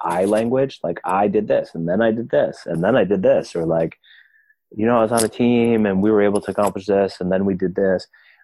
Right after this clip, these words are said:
Um, you, you can see it. Um, I, I have, you know, things in terms of interviewing people, things, things as easy as, like, did they pick up the coffee mug that was on the table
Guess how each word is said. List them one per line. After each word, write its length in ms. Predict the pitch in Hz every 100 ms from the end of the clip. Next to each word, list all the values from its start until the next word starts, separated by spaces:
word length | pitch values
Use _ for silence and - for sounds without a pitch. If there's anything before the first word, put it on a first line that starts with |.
| -
Um, 420 | 90 90 87 85 101
you, 160 | 104 113
you 140 | 110
can 160 | 104 92
see 260 | - 117 98
it. 140 | - _ _ -
Um, 420 | 87 82 82 82 - -
I, 220 | 110 113
I 160 | 104 113
have, 260 | 117 98 - _ 107
you 100 | 95
know, 260 | 87 82 - -
things 280 | 110 101 - _ _ _ _ _ _ _
in 120 | 101
terms 240 | 92 113 92
of 80 | 92
interviewing 400 | 95 95 90 85
people, 320 | 92 85 85
things, 340 | 95 92 87 -
things 220 | 107 110 104
as 160 | 90
easy 300 | 95 92 95
as, 180 | 85 85
like, 260 | 90 87 -
did 140 | 92
they 160 | 92 -
pick 200 | - -
up 260 | 113 - -
the 80 | 92
coffee 380 | - 113 101
mug 320 | 87 82 82 - _
that 120 | 85
was 120 | 92 92
on 120 | 87
the 60 |
table 440 | - 92 78 -